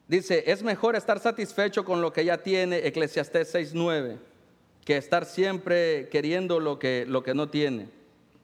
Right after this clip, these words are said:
Es difícil que, es difícil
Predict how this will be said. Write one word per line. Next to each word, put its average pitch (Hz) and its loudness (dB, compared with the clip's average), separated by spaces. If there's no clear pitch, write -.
Es - 4
difícil 220 0
que, 151 -2
es 165 0
difícil 196 -2